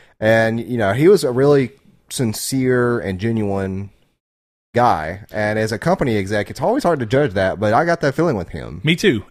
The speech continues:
Speaker 2: Uh, and, you know, it, it, you, it's not that you live in a bubble, I, I shouldn't say, but the way that you perceive somebody when you don't hear massive droves of people saying opposite, and I
Speaker 1: Yeah.
Speaker 2: don't really feel like we got that ever from Sean.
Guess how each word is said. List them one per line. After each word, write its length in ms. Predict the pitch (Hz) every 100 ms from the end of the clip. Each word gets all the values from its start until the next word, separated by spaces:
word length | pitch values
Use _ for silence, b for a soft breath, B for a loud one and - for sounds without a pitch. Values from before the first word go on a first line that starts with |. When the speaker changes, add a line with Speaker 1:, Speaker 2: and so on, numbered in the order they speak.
| -
Speaker 2:
Uh, 340 | 143 135 127 123 -
and, 440 | 139 135 135 131
you 160 | 127 147
know, 240 | 151 147
it, 280 | 131 151 139
it, 160 | 151 139
you, 480 | 139 143 175 165 -
it's 160 | 160 254
not 80 | 285
that 80 | 190
you 80 |
live 160 | 139 123
in 60 | 113
a 40 |
bubble, 360 | 104 104 123 -
I, 160 | 117 127
I 40 |
shouldn't 260 | 117 143 127
say, 200 | 139 135
but 160 | 123 120
the 100 | 123
way 220 | 139 156
that 120 | 147
you 140 | 117
perceive 460 | 123 123 - 120 131
somebody 480 | 143 135 135 147 143
when 160 | 123
you 100 | 113
don't 180 | 110 123
hear 220 | 120 127
massive 480 | 110 110 117 123 113
droves 400 | 107 110 117 113
of 100 | 113
people 480 | - 117 123 123 131 _ _
saying 400 | - - 127 117 -
opposite, 460 | 113 147 139 202 _
and 160 | - 120
I 60 | 117
Speaker 1:
Yeah. 60 |
Speaker 2:
don't 100 | 127
really 160 | 147 123
feel 160 | 151
like 140 | 135 131
we 80 | 117
got 240 | 113 123
that 120 | 135
ever 160 | 131 131
from 160 | 143
Sean. 320 | 135 143 147